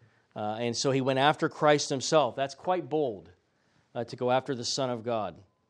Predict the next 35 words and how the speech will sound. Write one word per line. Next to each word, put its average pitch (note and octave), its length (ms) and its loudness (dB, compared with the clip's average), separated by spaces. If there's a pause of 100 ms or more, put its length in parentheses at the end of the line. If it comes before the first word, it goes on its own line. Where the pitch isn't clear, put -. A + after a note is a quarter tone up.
(640)
But C3+ 100 2
remember, C#3+ 640 4 (200)
he D3+ 180 -2
is C#3 160 -2
trying E3 460 0
at C3+ 100 -6
this A#3 180 6
point C3 440 -4
in C3 100 -12
Christ's B2+ 320 -2
life B2 240 0
to B2+ 80 -10
keep D#3 240 -8
him C#3 80 -8
from C3 160 -12
going B2+ 160 -6
to A2+ 60 -8
the A2+ 60 -10
cross. C3 520 -8 (260)
So - 140 -16
whatever A2+ 320 -6
it G#2+ 80 -12
takes. - 420 -8 (1000)
Next, G#3+ 360 6
he F#3 380 2
perverted F3 800 4
the, D#3 120 4
God's D3+ 540 6
word D#3 440 4
in C#3+ 160 -2
Luke D3+ 220 2
four, D#3 400 4
nine D3 300 4
through D3 160 -4
twelve. C3 520 0